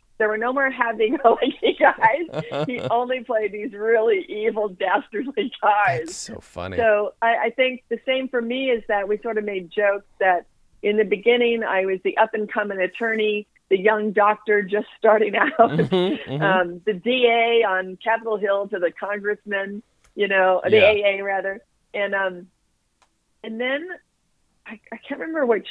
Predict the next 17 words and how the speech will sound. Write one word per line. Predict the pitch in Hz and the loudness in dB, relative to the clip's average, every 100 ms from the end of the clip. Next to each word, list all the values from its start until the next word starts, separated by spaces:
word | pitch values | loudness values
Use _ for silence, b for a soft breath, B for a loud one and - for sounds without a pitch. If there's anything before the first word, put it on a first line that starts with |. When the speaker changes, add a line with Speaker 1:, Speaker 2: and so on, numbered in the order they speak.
| - | -2
Speaker 1:
shifted | 254 247 262 240 | 0 2 2 4
it, | 233 220 | 2 0
but | 196 | 0
then | 226 247 | 2 2
you | 262 254 | 2 0
become | 220 - 220 208 202 | -4 -4 -2 -2 0
the, | 190 190 | 2 2
um, | 175 170 165 165 _ B B - | 0 -2 -4 -10 _ B B 4
the | 214 | 4
lawyer | 208 208 214 220 | 6 4 4 4
on | 185 202 | 4 2
the | 185 | 0
verge | 165 175 208 214 | 4 4 4 2
of | 214 | 0
a | 180 | 0
nervous | 180 196 - | 0 -2 0
breakdown. | 185 190 247 254 311 | 2 2 2 -2 -2